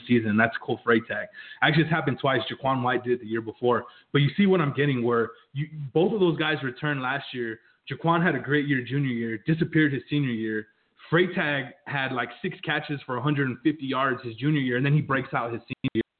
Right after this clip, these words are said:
So it's ju-, it's really hard to get a gauge because utep is such a run-heavy team, because they haven't had that one – Jeff Moturi, they haven't had that Johnny Lee Higgins, that Joe West, that guy that you know is good for five to seven catches a game, and you know he's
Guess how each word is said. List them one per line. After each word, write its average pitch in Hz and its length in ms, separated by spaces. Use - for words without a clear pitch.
So 160 160
it's 151 200
ju-, 185 140
it's 160 220
really 196 360
hard 165 360
to 151 80
get 135 200
a 135 40
gauge 123 380
because 135 340
utep 143 420
is 107 100
such 127 220
a 127 40
run-heavy 120 520
team, 117 340
because 139 300
they 143 100
haven't 135 360
had 135 320
that 117 240
one – 127 460
Jeff 143 220
Moturi, 131 640
they 123 60
haven't 135 220
had 131 240
that 127 200
Johnny 131 260
Lee 123 160
Higgins, 120 360
that 123 200
Joe 139 200
West, 127 360
that 135 180
guy 143 240
that 139 240
you 180 140
know 165 320
is 139 80
good 147 260
for 117 100
five 139 300
to 117 120
seven 131 220
catches 123 340
a 113 40
game, 110 300
and 110 80
you 127 80
know 147 320
he's 135 140